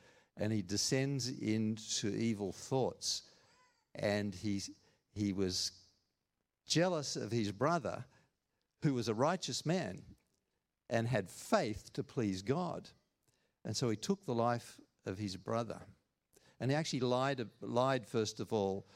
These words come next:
to God. Uh, and he says to the Lord, "Well, you know, who am I? The ki-, I don't know where my brother is,"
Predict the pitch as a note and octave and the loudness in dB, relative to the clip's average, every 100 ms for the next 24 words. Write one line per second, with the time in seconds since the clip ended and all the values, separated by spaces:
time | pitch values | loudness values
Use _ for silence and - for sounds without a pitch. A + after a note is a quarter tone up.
0 | - _ - F#2+ A#2 A#2+ F2 - B2+ B2+ | -20 _ -8 -2 2 2 2 -2 -6 -10
1 | _ _ _ _ - _ - F#2 F#2+ F#2 | _ _ _ _ -20 _ -8 0 2 2
2 | F#2 G2+ F#2 F2+ G2 - C4 - _ - | 0 -2 -2 -2 -6 -10 -12 -16 _ -20
3 | _ - G#2 F2+ - A2 - - F#2 A2 | _ -4 -2 0 2 0 0 -4 0 2
4 | A2 G2 A2 - - - A2+ A2+ F#3+ E3+ | 2 2 -2 -4 -20 -4 0 2 2 2
5 | D3 D#3+ B2+ - - - A2 - - - | 0 0 -2 -4 -10 -4 -2 -2 -4 -4
6 | - C#2 C#3 F#3 E3+ C#3+ B2 A2 F#2+ A2+ | -8 -2 4 4 4 2 0 0 2 2
7 | A#2 A#2 E3+ F3 - | 4 2 2 0 -4